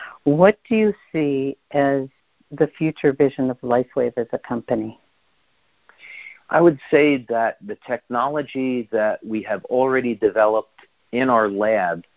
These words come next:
Speaker 2: uh, which we're refining, uh, to bring to market in the coming years, we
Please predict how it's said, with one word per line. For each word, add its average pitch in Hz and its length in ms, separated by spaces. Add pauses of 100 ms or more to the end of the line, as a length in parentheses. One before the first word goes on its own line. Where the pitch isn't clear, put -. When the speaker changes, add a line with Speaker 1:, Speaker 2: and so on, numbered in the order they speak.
(320)
Speaker 2:
uh, 101 260
which 101 260 (100)
we're 107 180
refining, 95 1040
uh, 98 260
to 104 100
bring 113 380
to 113 100
market 101 560
in 104 160
the 98 80
coming 107 420
years, 98 540 (520)
we 123 400